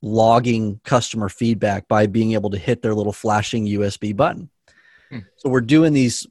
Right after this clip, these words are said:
Speaker 1: rallies around this. We're getting these parties set up, and people are using their buttons, and, and customer feedback is coming in, in, in a new and exciting way.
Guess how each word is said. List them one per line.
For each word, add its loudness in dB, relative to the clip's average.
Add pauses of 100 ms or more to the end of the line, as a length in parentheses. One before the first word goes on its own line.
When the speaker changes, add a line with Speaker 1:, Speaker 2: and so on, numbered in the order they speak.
(120)
Speaker 1:
rallies 4
around 2
this. -2
We're -4
getting -2
these 0
parties 0
set 0
up, 0
and -6
people 0
are 2
using -2
their 0
buttons, -2
and, -2
and -4
customer 0
feedback -2
is -10
coming -2
in, -2
in, -4
in -4
a -2
new 0
and 0
exciting -2
way. -6